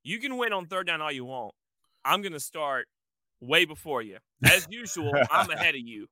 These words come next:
Speaker 1: I kid, I kid. But
Speaker 2: <laughs>
Speaker 1: you gotta win on fir-, you've got to limit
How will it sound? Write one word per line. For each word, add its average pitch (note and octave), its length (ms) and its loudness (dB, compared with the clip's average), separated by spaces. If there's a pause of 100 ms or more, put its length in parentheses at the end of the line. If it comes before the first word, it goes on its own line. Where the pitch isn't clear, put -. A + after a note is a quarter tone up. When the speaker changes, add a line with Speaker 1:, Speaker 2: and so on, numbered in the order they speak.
(200)
Speaker 1:
I C#3 140 4
kid, B2 340 -8
I A#2 160 -8
kid. A#2 220 -10 (320)
But E3+ 220 10
Speaker 2:
<laughs> - 1500 -4
Speaker 1:
you D3+ 120 -2
gotta F3 460 4
win E3+ 340 -8
on B2+ 140 -12
fir-, C#3+ 220 -10 (340)
you've D3 240 -8
got E3+ 320 6 (100)
to G3+ 400 -14 (540)
limit E3+ 640 0